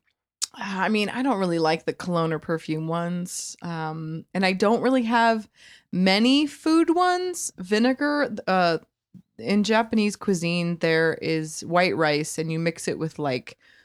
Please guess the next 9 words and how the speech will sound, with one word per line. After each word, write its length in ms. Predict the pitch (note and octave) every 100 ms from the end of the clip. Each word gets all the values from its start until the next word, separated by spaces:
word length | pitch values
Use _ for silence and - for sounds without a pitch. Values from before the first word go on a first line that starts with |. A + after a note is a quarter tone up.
| _ _
squid 600 | - - A3+ A3+ G#3+ G#3
and 200 | C3+ F3+
vegetables 680 | E3 E3 - F3+ F3+ F3 E3+
and 200 | F3 D#3+
a, 200 | D3 B2+
and 140 | D#3 D3+
a 60 |
rice 320 | C#3 G2+ F3+ -
vinegar. 520 | G#3 A3 A#3 B3